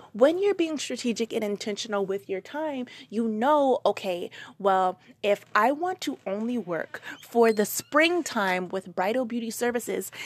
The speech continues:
I know that I need to start promoting that at the end of fall so that I'm booking out those dates and those dates are already secured by the time I get to springtime." And then once the year starts,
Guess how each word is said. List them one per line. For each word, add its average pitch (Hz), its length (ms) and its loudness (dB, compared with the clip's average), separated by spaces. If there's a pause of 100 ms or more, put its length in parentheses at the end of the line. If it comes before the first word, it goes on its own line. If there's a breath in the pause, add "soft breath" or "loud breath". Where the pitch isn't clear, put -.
(120)
I 233 120 4
know 220 360 0
that 254 160 0
I 233 80 0
need 214 280 -4
to 240 80 0
start 208 340 2
promoting 208 520 4
that 180 240 0 (240 loud breath)
at 233 160 6
the 247 260 6
end 202 220 2
of 190 80 0
fall 190 500 6 (140 loud breath)
so 247 160 6
that 214 240 4
I'm 196 280 0
booking 277 340 0
out 214 220 2
those 190 280 0
dates 185 440 -8 (280 loud breath)
and 226 200 2
those 240 220 4
dates 247 300 0
are 233 180 4
already 233 480 0
secured 214 720 0 (220 loud breath)
by 240 180 4
the 240 120 2
time 254 480 2
I 208 100 6
get 190 280 0
to 240 120 0
springtime." 254 880 0 (340 loud breath)
And 240 140 2
then 240 320 2
once 254 300 0
the 285 100 -4
year 190 380 0
starts, - 640 6